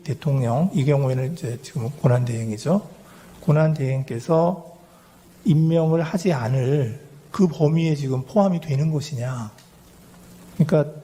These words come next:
지금 답변서에서 주장하시고 있는 이 사유에 지금 그, 그러니까 뭐 자격, 재판관 자격이 없는 사람이거나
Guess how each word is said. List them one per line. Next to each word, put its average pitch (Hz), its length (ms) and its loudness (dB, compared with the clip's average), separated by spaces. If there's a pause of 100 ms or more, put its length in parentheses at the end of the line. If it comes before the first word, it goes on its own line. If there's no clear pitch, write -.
(260)
지금 170 340 2
답변서에서 165 560 0
주장하시고 147 640 -4
있는 143 260 0
이 170 160 2
사유에 156 1800 0
지금 135 380 -4 (920)
그, 120 340 0 (400)
그러니까 120 360 0
뭐 123 160 -2
자격, - 680 0 (1080)
재판관 156 360 2
자격이 139 380 0
없는 135 380 4
사람이거나 120 1200 -4